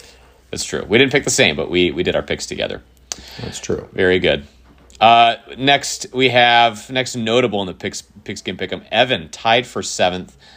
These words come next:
Speaker 1: Derek is in tenth. Derek, we're, we're lacking some consistency here in the Pigskin Pick'em. Come on, my dude. You gotta get your picks in. And then coming in at number two spot,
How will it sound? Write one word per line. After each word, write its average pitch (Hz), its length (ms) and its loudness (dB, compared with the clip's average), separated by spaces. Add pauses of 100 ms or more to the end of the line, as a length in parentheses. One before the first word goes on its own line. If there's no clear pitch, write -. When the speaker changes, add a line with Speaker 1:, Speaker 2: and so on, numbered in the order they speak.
(200)
Speaker 1:
Derek 127 440 2 (380)
is 92 160 -8
in 95 140 -6
tenth. 104 480 -2 (220)
Derek, 143 440 4
we're, 123 160 2
we're 131 180 2
lacking 151 360 4
some 131 200 -4
consistency 104 680 -6
here 73 300 -12 (120)
in 90 100 -8
the 87 60 -4
Pigskin 90 480 -8
Pick'em. 73 300 -12 (600)
Come 151 180 4
on, 117 220 4
my 78 140 -4
dude. - 260 -12 (200)
You 110 80 -6
gotta 135 220 4
get - 140 -4
your - 80 -16
picks 104 280 -2
in. - 160 -12 (680)
And 151 160 2
then 175 280 2 (300)
coming 151 240 4
in 147 80 6
at 143 80 2
number 147 160 -2
two 139 240 0
spot, 92 640 2